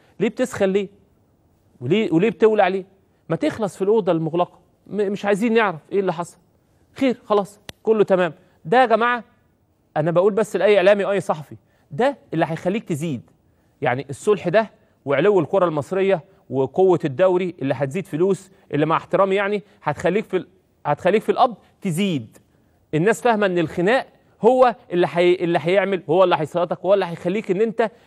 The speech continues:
في النهايه انا بنفرد. لا، مفيش، مفيش انفراد. انت ما عندكش غير سكه واحده بس، ان الناس دي كلها تتصالح، فالدوري يقوى،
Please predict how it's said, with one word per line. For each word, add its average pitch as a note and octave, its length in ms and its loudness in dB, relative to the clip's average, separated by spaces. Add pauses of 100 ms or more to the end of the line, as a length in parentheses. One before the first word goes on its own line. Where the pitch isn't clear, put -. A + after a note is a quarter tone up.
في F3 100 -4
النهايه G#3+ 560 2 (260)
انا F#3+ 180 2
بنفرد. F#3 540 2 (380)
لا، C3 180 -12 (180)
مفيش، C3 440 -12
مفيش D#3+ 320 -6
انفراد. B2 360 -4 (380)
انت G3+ 180 0
ما F3+ 80 4
عندكش D3+ 360 -2
غير D#3 100 -4
سكه E3 340 -2
واحده D#3 240 0
بس، C#3 280 -4 (240)
ان C#3 100 -4
الناس D#3 300 0
دي D#3+ 120 -6
كلها F3 400 4
تتصالح، G#3+ 580 -2 (260)
فالدوري F3+ 500 2
يقوى، A3+ 360 2